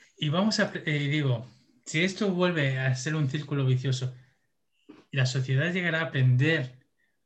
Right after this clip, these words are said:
o tenemos que, o nos tendremos que encerrar? Ya que vo-, más o menos por lo que hemos visto con la pandemia y demás, ve-, veo que no, veo que vamos a estar igual.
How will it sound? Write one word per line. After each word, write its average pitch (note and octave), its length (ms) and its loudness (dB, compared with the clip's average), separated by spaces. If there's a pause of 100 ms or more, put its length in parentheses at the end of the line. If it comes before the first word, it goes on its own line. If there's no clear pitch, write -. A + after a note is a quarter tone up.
o C3+ 140 -4
tenemos C#3+ 340 0
que, D3 540 -2
o C#3+ 80 0
nos C3 160 4
tendremos C#3+ 440 2
que C#3+ 320 0
encerrar? B2+ 600 -2
Ya C3+ 260 4
que F#3 100 -2
vo-, E3+ 240 -4
más D#3 280 -2
o F#3 40 0
menos D#3+ 280 0
por C3 160 2
lo C3+ 220 4
que D3+ 100 -2
hemos F3+ 200 0
visto D#3 400 -2
con C3+ 120 0
la B2+ 100 2
pandemia E3+ 680 2
y D3+ 60 -2
demás, D3+ 240 0 (840)
ve-, D3+ 260 -2
veo D3 200 2
que B2+ 140 0
no, G#2 220 -10 (160)
veo C3 260 2
que A#2+ 340 -2
vamos B2+ 300 2
a C3+ 40 -6
estar B2+ 220 -4
igual. A2 260 -12